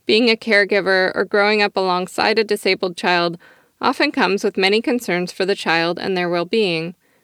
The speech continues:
but also concerns with managing one's own social and emotional health. Symptoms range, range widely in children with special needs and can affect everything from physical and motor skills like cerebral palsy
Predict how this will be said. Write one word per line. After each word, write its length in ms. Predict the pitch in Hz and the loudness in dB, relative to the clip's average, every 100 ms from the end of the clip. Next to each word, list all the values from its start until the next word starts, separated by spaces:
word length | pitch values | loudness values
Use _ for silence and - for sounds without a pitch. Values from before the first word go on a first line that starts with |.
| _ - | _ -4
but 140 | 247 | 0
also 520 | 262 311 202 175 175 - _ _ _ | 0 0 0 0 0 -6 _ _ _
concerns 480 | - 240 - 226 233 | -4 -2 0 0 0
with 160 | 247 208 | -2 0
managing 520 | 180 180 180 190 180 | 0 0 -2 -2 -2
one's 220 | 170 175 | -4 -2
own 180 | 170 175 | -4 -4
social 480 | - 180 - 190 - | -4 -4 -2 -4 -2
and 120 | 202 | -2
emotional 460 | 202 220 - - | -2 -2 -4 -6
health. 400 | 190 170 160 - _ _ _ _ _ _ _ _ _ _ _ _ _ _ _ _ _ _ _ | -6 -6 -8 -14 _ _ _ _ _ _ _ _ _ _ _ _ _ _ _ _ _ _ _
Symptoms 540 | - 220 214 202 208 | -2 -2 0 0 0
range, 320 | 196 190 220 - | 0 0 0 -2
range 340 | 208 208 240 - | 0 2 0 0
widely 480 | 175 170 165 185 220 | 2 2 2 0 2
in 140 | 202 | -2
children 340 | - 185 175 | -2 -4 -2
with 120 | 175 175 | -4 -4
special 380 | - 175 - | -4 -4 -4
needs 400 | 170 170 180 - - _ - _ _ | -4 -2 -4 -8 -20 _ -20 _ _
and 140 | 220 | -2
can 140 | 233 226 | 0 0
affect 340 | 240 254 262 - | 2 0 -2 -2
everything 500 | 233 285 320 269 269 | 0 0 0 0 0
from 200 | - 202 | -2 -4
physical 580 | - 233 269 - 262 269 | 0 -2 0 0 0 0
and 240 | 214 196 | -2 0
motor 240 | 190 226 240 | 0 2 0
skills 500 | - 185 175 170 - | -2 -2 -2 -2 -2
like 160 | 170 | -4
cerebral 420 | - 185 185 180 | -4 -2 -2 -2
palsy 580 | 175 214 214 202 175 175 | -4 0 0 0 -2 -4